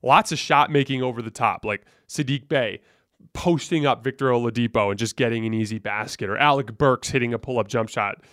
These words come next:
You know, Corey Joseph attacking Tyler Herro in iso. And, you know, th-, this whole situation is starting to remind me of the Lakers a little bit, where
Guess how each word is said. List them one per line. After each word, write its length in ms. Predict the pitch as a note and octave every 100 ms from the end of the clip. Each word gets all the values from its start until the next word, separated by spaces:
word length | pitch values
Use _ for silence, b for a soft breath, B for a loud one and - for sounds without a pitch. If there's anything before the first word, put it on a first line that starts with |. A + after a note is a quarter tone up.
| b b
You 80 | -
know, 100 | C3
Corey 360 | - D3 E3 D3
Joseph 520 | A2+ C3 C3 - G2+
attacking 680 | - - B2 B2 C#3 A2+ G2 b b b
Tyler 340 | C3 B2 A#2
Herro 420 | A#2+ A#2+ A#2 G#2+ -
in 200 | C3 A2+ G2+
iso. 480 | A#2 G#2 - - _ _ _ _ _
And, 320 | D#3 D3 C#3+ D3+
you 160 | F3+
know, 60 | E3
th-, 160 | D3+ F3+
this 200 | D#3 E3+
whole 160 | D#3+ G#3
situation 600 | - - D#3 D3 D3+ D#3
is 80 | B2+
starting 260 | D#3 D3 B2+
to 40 |
remind 480 | A2+ A2+ A#2 C#3 G3
me 120 | G3+
of 40 |
the 80 | G#3
Lakers 420 | G3 G3 G3+ G3+
a 60 | G3
little 220 | G3 G3
bit, 280 | D3 F3 -
where 280 | D3 C3+